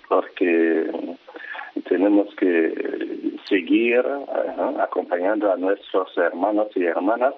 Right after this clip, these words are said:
en esa situación y ayudar como podamos, eh, en esa situación también y dar mucha esperanza, ¿no? Porque con tantos muertos, con tantos, eh, tantas,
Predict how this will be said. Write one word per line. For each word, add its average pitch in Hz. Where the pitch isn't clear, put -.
en 87
esa 98
situación 120
y 92
ayudar 92
como 104
podamos, 107
eh, -
en -
esa -
situación -
también 95
y 87
dar 98
mucha 101
esperanza, 85
¿no? 87
Porque 80
con 90
tantos 98
muertos, 95
con 85
tantos, 95
eh, 92
tantas, 104